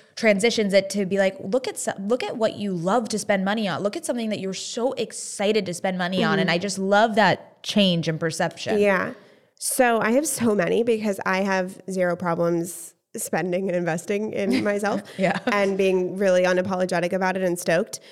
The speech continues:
Speaker 2: So I made some big purchases this year that I would like to celebrate for myself. I bought my first home. Adam and I bought a
Speaker 1: Yeah.
Speaker 2: house.
Speaker 1: Oh my God.
Speaker 2: We
Speaker 1: That
Speaker 2: bought
Speaker 1: was
Speaker 2: our
Speaker 1: this year.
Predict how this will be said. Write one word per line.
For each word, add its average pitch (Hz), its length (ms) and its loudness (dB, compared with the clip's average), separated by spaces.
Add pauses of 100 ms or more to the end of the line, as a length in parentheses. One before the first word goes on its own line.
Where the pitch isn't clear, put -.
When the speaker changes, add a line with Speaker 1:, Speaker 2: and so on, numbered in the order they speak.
(140)
Speaker 2:
So 208 600 0
I 202 140 -2
made 294 220 -2
some 214 320 -2
big 214 680 0
purchases 196 560 0
this 190 260 -2
year 196 280 2
that 294 100 0
I 185 180 2
would 185 140 0
like 185 280 0
to 196 100 -4
celebrate 185 580 0
for 214 100 -2
myself. 214 640 -4 (380)
I 196 100 0
bought 190 360 -4
my 196 160 -4
first - 340 -6
home. 175 760 -2
Adam 214 260 4
and 190 100 4
I 185 140 6
bought 190 140 4
a 196 40 4
Speaker 1:
Yeah. 220 320 0
Speaker 2:
house. 185 600 2
Speaker 1:
Oh 170 40 -6
my 170 100 -6
God. 190 440 -2
Speaker 2:
We 226 80 4
Speaker 1:
That 196 60 0
Speaker 2:
bought 214 100 2
Speaker 1:
was 208 60 4
Speaker 2:
our 202 80 4
Speaker 1:
this 226 180 0
year. 254 280 -4